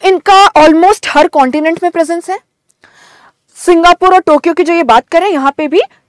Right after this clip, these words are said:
there is a substantial number of Tamilian people living। अब ये कहते हैं कि इनसे investment attract करने के लिए एमके Stalin जो हैं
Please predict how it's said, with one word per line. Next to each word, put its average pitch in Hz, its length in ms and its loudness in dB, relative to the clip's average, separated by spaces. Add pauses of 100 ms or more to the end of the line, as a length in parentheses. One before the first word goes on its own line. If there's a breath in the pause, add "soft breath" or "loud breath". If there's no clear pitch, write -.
there 269 220 2
is 381 100 0
a - 380 0
substantial 302 580 -2
number 233 180 -2
of 381 60 0
Tamilian 247 460 -4
people 294 360 -2
living। 165 240 -8 (920 soft breath)
अब 392 120 2
ये 453 100 4
कहते 370 320 0
हैं 415 160 0 (120)
कि 523 240 0
इनसे 370 500 -2
investment 427 800 -2
attract 330 420 0
करने 277 280 -2
के 247 160 -4
लिए 233 260 -4 (360 soft breath)
एमके 339 420 0
Stalin 302 420 -2
जो 277 120 -4
हैं 254 200 -6